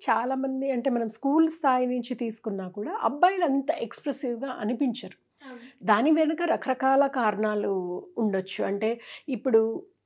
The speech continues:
Speaker 1: అబ్బాయిలు అనుకోండి, ఇంట్లో వాళ్ళ ఫాదర్ ఎలా ఉన్నారో అలా అన్నట్టుగా, కొంత కొంతమంది ఏంటి అంటే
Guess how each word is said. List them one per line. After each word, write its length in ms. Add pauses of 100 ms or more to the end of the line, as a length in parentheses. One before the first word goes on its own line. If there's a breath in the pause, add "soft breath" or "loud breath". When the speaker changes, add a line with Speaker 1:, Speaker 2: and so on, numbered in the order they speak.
Speaker 1:
అబ్బాయిలు 400
అనుకోండి, 540
ఇంట్లో 400
వాళ్ళ 220
ఫాదర్ 400
ఎలా 240
ఉన్నారో 380 (120)
అలా 260 (840)
అన్నట్టుగా, 540 (440 soft breath)
కొంత 220
కొంతమంది 540 (240)
ఏంటి 340
అంటే 260